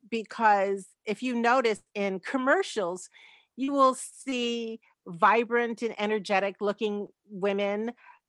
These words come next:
you know, who are running or they're dancing or they're taking yoga class, and they're obviously mature women. As an actor, some of the scripts that I would get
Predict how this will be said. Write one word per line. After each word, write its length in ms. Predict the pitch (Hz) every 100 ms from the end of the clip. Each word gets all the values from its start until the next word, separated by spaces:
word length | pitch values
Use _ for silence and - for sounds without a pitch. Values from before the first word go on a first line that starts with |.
| _
you 160 | 226 226
know, 180 | 208 208
who 140 | 247
are 160 | 226 196
running 600 | 143 185 226 226 220 220
or 140 | 220
they're 180 | 226 220
dancing 560 | - 196 226 214 240 226
or 40 |
they're 60 | 214
taking 340 | 247 226 220
yoga 380 | 180 185 208 233
class, 420 | - 220 208 - - -
and 120 | 320
they're 140 | 349 -
obviously 560 | 262 302 349 294 277 269
mature 480 | 247 - - 254 226
women. 540 | 208 233 214 135 113 _ _ - - - _ _ -
As 340 | 254 233 208 -
an 160 | 233 233 -
actor, 680 | 262 440 - 208 143 143 - _ _ _ _ _
some 320 | - 330 330
of 120 | 320
the 120 | 247
scripts 760 | - - - - 262 359 539 -
that 120 | 220
I 120 | 185 165
would 240 | 180 160
get 340 | 180 151 151